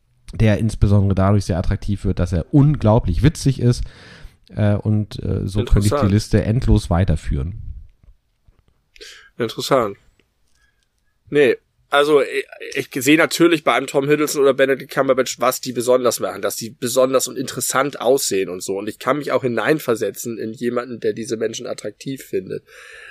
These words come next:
Speaker 2: Aber trotzdem ist es so ein bisschen so ein blinder Fleck.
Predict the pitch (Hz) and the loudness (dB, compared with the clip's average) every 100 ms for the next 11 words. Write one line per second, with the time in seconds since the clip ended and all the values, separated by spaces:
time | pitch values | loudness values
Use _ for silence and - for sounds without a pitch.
0 | - - 123 123 123 - - - - _ | -12 -4 2 2 2 -2 -12 -20 -20 _
1 | _ _ _ _ - - 151 - 160 147 | _ _ _ _ -12 -2 -2 0 -4 -4
2 | - 143 139 147 147 143 139 131 135 127 | -4 -4 -4 -2 -2 -2 -4 0 0 0
3 | 117 117 101 - | -2 -4 -6 -8